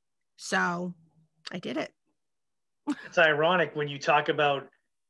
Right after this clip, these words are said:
Speaker 2: covid breeding an opportunity, because literally this podcast right here springs from covid,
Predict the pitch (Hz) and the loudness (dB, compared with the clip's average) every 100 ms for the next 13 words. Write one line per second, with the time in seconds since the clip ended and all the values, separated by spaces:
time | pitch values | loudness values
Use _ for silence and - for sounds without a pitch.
0 | - - 170 156 175 147 147 160 156 151 | -4 4 4 4 2 0 -2 0 2 0
1 | 143 135 127 147 143 151 143 160 175 180 | -2 -6 -2 2 2 2 -2 0 0 2
2 | 147 127 135 147 135 139 160 185 180 160 | 0 -4 0 -2 -2 -2 2 4 4 2
3 | 151 143 _ _ _ - 113 175 170 - | -2 -6 _ _ _ -20 0 2 2 0
4 | 160 175 165 160 147 - 135 147 143 156 | 2 4 2 2 2 0 2 2 0 2
5 | 165 156 135 - - 156 156 156 - 151 | 4 4 2 -4 -4 0 2 0 -6 -6
6 | 139 - 151 151 120 | -6 -2 0 0 -4